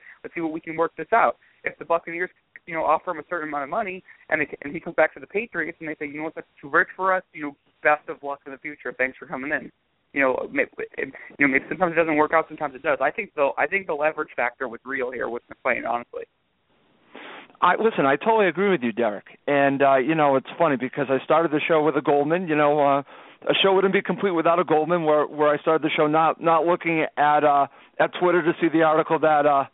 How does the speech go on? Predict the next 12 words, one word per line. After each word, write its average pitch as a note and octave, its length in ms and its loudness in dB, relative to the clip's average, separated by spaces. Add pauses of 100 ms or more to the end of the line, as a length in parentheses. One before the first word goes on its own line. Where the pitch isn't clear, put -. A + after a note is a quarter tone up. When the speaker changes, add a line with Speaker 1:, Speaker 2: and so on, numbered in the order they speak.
(640)
Speaker 2:
that, D#3+ 220 4
uh, D#3 200 2
Rolando D#3+ 460 2
McClain D#3+ 480 0
had C#3+ 120 0
<laughs> - 260 -4
signed E3+ 140 -2 (180)
with C#3+ 160 -2
the C#3+ 80 0
Cowboys. C#3+ 560 2
But F#3 120 2
again, G#3+ 380 0